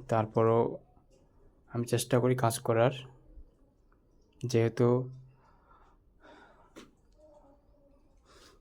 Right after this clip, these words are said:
বাইরে থাকতে হয়, বাড়ির বাইরে, তার কারণে আমি কিন্তু পুজোর কাজ already শুরু করে দিয়েছি।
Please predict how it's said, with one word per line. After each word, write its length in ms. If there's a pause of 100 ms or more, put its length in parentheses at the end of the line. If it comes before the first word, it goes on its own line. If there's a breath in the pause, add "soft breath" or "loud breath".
(340)
বাইরে 340
থাকতে 360
হয়, 260
বাড়ির 320
বাইরে, 440 (440)
তার 200
কারণে 280
আমি 160
কিন্তু 260
পুজোর 340
কাজ 240 (160)
already 300
শুরু 240
করে 200
দিয়েছি। 420